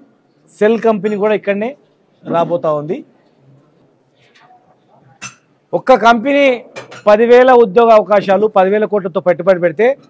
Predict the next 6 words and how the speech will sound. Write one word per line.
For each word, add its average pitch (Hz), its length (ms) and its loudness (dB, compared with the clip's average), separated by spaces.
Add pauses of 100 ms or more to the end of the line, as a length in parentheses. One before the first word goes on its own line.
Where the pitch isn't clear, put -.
(320)
అలాంటివి 226 360 2
ఎన్నో 262 360 4
కంపెనీలు 254 680 -2 (340)
ఈ 190 40 -8
ప్రాంతానికి 196 800 -2 (1300)
రాబోతున్నాయి. 180 720 0